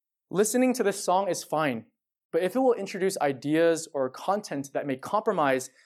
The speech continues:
the integrity of another person, or if it will make someone question even your integrity, the Apostle Paul is now calling us to think twice about that. I know this is a bit more of a sensitive one,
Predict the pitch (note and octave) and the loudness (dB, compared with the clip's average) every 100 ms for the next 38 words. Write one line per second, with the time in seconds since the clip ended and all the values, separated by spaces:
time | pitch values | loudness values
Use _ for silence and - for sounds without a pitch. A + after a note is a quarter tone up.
0 | _ E3 E3 D#3 - A3+ A3+ G#3+ A3 D#3 | _ -4 -4 -4 -2 -2 0 0 0 0
1 | D#3+ E3 - G3+ - E3 D3+ D3 - - | 0 0 0 -2 -2 -2 -2 -4 -8 -18
2 | - F3 F3+ G#3 G#3+ G3 G#3+ - F#3+ F#3 | -2 0 2 4 4 4 0 -2 -4 0
3 | A3+ - G3+ G3 G3 F3+ D#3+ A#3+ D4+ G#3+ | 0 0 -2 -4 -4 -4 2 2 4 -2
4 | - D3+ C#3 C3+ A3 _ _ _ _ _ | -2 -2 0 0 -2 _ _ _ _ _
5 | _ _ _ _ _ _ _ _ - E3+ | _ _ _ _ _ _ _ _ -4 -4
6 | F3 A3+ B3 - G#3 F3 F#3+ - G3 F#3+ | 0 0 0 2 2 2 -2 2 0 0
7 | E3+ D3+ E3+ D#3 C#3+ C3+ G#2+ - G2+ _ | -6 -8 -10 -6 -6 -6 -10 -12 -20 _
8 | _ _ _ _ _ _ _ _ _ _ | _ _ _ _ _ _ _ _ _ _
9 | _ _ _ _ _ _ _ _ _ D3+ | _ _ _ _ _ _ _ _ _ 0
10 | F3+ G3 G3 E3+ F#3+ F3+ E3+ D#3 F#3+ E3 | 2 2 0 -2 0 2 2 2 -2 0
11 | C#3+ B2+ C3 | 0 0 -2